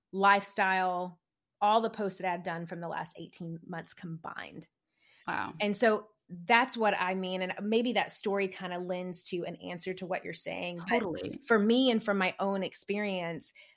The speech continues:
Speaker 1: that was what just being myself was. And it was me getting clear on, like, "Well, who am I really? And, and, and am I okay with that being enough?" And so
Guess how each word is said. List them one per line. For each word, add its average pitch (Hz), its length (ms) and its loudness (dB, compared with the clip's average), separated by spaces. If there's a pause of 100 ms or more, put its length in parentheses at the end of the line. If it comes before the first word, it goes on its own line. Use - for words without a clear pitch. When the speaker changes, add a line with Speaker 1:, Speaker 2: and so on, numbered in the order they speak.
(240)
Speaker 1:
that 214 320 8
was 202 180 2
what 185 380 4 (600)
just 190 380 2
being 185 280 2
myself 170 600 -2
was. 156 600 -2
And 185 140 -2
it 175 140 -4
was 185 240 0
me 202 220 0
getting 190 280 0
clear 185 200 -2
on, 175 140 0
like, 165 200 -8
"Well, 175 140 -6 (100)
who 240 220 0
am 190 220 -2
I 165 100 -4
really? 165 640 -6
And, 180 180 -6 (120)
and, 190 160 -8 (140)
and 190 260 -4
am 208 200 0
I 185 140 -2 (160)
okay 185 380 -2
with 185 160 -2
that - 220 -2
being 165 200 -4
enough?" 170 600 -4 (460)
And 185 180 0
so 185 580 4